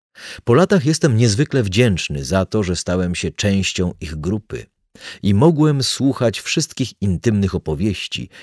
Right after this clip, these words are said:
którymi się ze sobą dzieliły. Dzięki temu pojąłem, z iloma traumami się mierzyły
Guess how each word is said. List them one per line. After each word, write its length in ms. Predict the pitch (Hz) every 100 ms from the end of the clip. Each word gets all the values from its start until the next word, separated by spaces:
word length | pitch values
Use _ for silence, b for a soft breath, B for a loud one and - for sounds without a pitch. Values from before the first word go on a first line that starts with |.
| B
którymi 380 | - 98 90 87
się 180 | - 80
ze 120 | 85
sobą 340 | - 65 73 78
dzieliły. 580 | 92 - 60 - - - _ _ _ _ _ _ B B B
Dzięki 320 | 107 98 92
temu 240 | 101 98 92
pojąłem, 600 | 90 87 73 69 85 87 B B
z 180 | -
iloma 380 | 135 104 113 117
traumami 640 | - 101 95 90 92 98
się 180 | 101 95
mierzyły 580 | 85 90 87 123 67